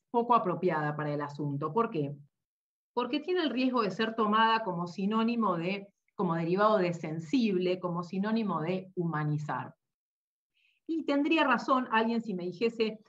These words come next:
bueno, mira, yo no soy una persona sensible y sin embargo puedo hacer muy bien, eh, mi trabajo. Y yo diría,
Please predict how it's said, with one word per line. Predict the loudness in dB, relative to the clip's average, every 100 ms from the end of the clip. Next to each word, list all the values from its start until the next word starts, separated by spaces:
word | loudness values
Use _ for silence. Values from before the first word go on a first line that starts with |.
| _
bueno, | -6 -2
mira, | 0 2 2 0
yo | -2 0 0
no | 0 0
soy | 2 0 2
una | 0 0
persona | -2 -6 -6
sensible | -6 -6 -4 -4
y | -4
sin | -6 -4
embargo | 2 4 4 0
puedo | 0 -2
hacer | -2 -6
muy | -4 -4
bien, | -2 -4 -6
eh, | -6 -6
mi | -4 -4
trabajo. | -4 -6 -8 -12
Y |
yo | -8 -6
diría, | -4 -4 -4